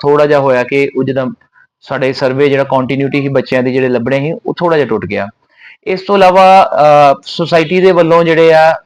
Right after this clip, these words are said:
ਰੇਨ ਵਾਟਰ ਹਾਰਵੈਸਟਿੰਗ ਸਿਸਟਮ ਕਹਿੰਦੇ ਆ ਕਿ, ਅ, ਪਹਿਲਾਂ ਪਾਣੀ ਜੀਓ ਹੈ ਜਿਤ ਹਰਿਆ ਸਭ ਕੋਈ।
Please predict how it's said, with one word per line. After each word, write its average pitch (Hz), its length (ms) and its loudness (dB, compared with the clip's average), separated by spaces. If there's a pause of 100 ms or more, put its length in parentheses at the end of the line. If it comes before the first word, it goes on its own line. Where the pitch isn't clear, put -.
ਰੇਨ 160 340 0
ਵਾਟਰ 165 280 2
ਹਾਰਵੈਸਟਿੰਗ 143 540 -2
ਸਿਸਟਮ 127 420 -8 (520)
ਕਹਿੰਦੇ 143 280 -4
ਆ 156 40 -4
ਕਿ, 165 140 -4
ਅ, 135 480 0 (360)
ਪਹਿਲਾਂ 160 240 -4
ਪਾਣੀ 147 340 -2
ਜੀਓ 139 320 0
ਹੈ 143 60 -2
ਜਿਤ 139 220 -4
ਹਰਿਆ 127 320 -2
ਸਭ 131 240 -4
ਕੋਈ। 139 360 -4